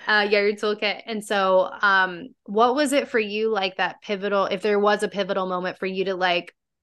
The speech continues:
shift out of that reality and call in another reality? Because I feel like this is so per-, important, because so many of the women I work with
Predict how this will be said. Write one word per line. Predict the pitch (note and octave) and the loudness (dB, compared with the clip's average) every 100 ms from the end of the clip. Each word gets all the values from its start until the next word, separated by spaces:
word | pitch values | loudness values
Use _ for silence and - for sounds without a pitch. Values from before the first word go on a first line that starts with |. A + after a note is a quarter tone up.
| - | -12
shift | - A#3 - | 0 0 4
out | G3 | 2
of | F#3+ F#3+ | 2 0
that | F#3 | -2
reality | F3+ F#3 F3+ F3+ | -2 0 0 -2
and | F3+ | -6
call | - F3+ F3 F3 | -6 -4 -2 -4
in | F3 F3 E3+ | -6 -8 -8
another | - F3 F3 E3+ | -8 -4 -4 -2
reality? | E3+ E3+ F3 | -2 -2 -2
Because | E3+ F3+ - G#3+ G3 F#3+ F#3+ - | -6 -10 -2 0 2 0 -4 -8
I | - | -6
feel | F#3+ - G#3 G3+ G3 | -6 -6 -2 0 2
like | G3+ F#3 | 2 0
this | F#3+ - | -4 -8
is | F#3+ | -6
so | G3 F#3 | -2 -4
per-, | - F3 | -4 -8
important, | - F#3 - G3 F#3+ G3+ F#3+ | -8 -8 -2 -2 -2 -8 -8
because | F#3+ - E3+ E3 - - - _ | -8 -4 -6 -6 -16 -20 -20 _
so | - - G#3 G3+ | -10 -2 0 0
many | G3+ G3 G3+ G3 | 0 -2 -2 -2
of | F#3 | -2
the | F#3+ | -2
women | F#3+ F#3+ | -2 -2
I | G3+ A#3+ | 0 2
work | A#3 A3 | 0 0
with | A3+ G#3 | 0 0